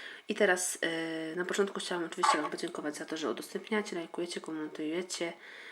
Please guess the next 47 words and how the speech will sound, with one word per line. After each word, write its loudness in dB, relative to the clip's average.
i 0
wysyłacie 0
do 4
mnie 2
zdjęcia, -4
bo -2
naprawdę -4
są -2
przepiękne 0
wasze -4
zdjęcia -4
z -6
waszymi -2
pracami. -4
Naprawdę -2
już -6
niedługo 0
będzie -2
filmik 0
na 2
dzień, 0
e, -2
właśnie -4
z -8
pracami, -2
które -4
jakby -2
nagrodzę -2
główną 2
jakąś -4
tam -4
jedną 2
lub 0
dwie -2
prace. 0
A 2
jest 0
naprawdę -2
ich -10
mnóstwo, 2
więc -2
po -8
prostu -6
szok -2
będzie -6
dla -2
mnie, -2